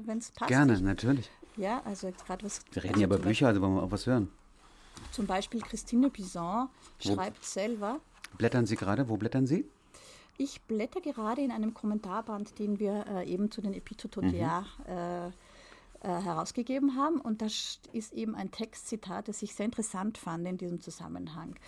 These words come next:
Speaker 1: Da schreibt sie, ja, also sie hat einen, einen Schlaf irgendwie, ist in den Schlaf gesunken und, äh, in diesem Schlaf hat sie eben einen Traum, ja, und dann erwacht sie aus diesem Schlaf und schreibt selber.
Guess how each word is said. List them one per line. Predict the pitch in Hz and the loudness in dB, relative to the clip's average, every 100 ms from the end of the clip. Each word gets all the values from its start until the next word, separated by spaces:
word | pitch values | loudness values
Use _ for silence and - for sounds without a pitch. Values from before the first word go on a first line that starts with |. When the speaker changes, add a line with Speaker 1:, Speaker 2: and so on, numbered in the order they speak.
| - - | -20 -10
Speaker 1:
Da | - | -4
schreibt | 233 - 175 185 - | -4 -2 -2 -2 -6
sie, | - 180 165 147 165 | -10 -8 -8 -8 -8
ja, | 180 240 359 - - - - - _ - | -4 -2 -4 -10 -20 -20 -20 -20 _ -2
also | 202 | -2
sie | 208 233 | 2 2
hat | 202 | 0
einen, | 202 180 170 175 | -2 -2 -2 -4
einen | 175 180 180 | -6 -4 -4
Schlaf | - 170 170 240 247 | -4 0 4 4 2
irgendwie, | 240 233 233 | 2 2 2
ist | 226 220 | 0 -2
in | |
den | 170 | -4
Schlaf | - 180 214 | -4 -6 -6
gesunken | - 226 226 226 233 220 220 | -6 -4 0 2 2 0 -2
und, | 208 190 196 - - | -2 -4 -6 -8 -6
äh, | 190 185 185 | -2 -2 -2
in | 185 | -2
diesem | 185 190 208 | -4 -2 -4
Schlaf | - - - | -4 -6 -6
hat | 196 | -8
sie | 185 | -6
eben | 185 | -4
einen | 180 175 | -4 -4
Traum, | 175 - 139 156 156 | -6 -6 -4 -4 -4
ja, | 175 226 | -2 0
und | 233 | 0
dann | 175 | -4
erwacht | 165 - - | -6 -10 -8
sie | 233 | -8
aus | |
diesem | 220 175 175 | -6 -8 -8
Schlaf | - 175 247 - | -6 -2 -2 -2
und | - 226 - - - | -8 -10 -12 -20 -14
schreibt | - 180 196 - | -4 -2 -2 -4
selber. | - 147 143 143 - | -6 -4 -4 -6 -12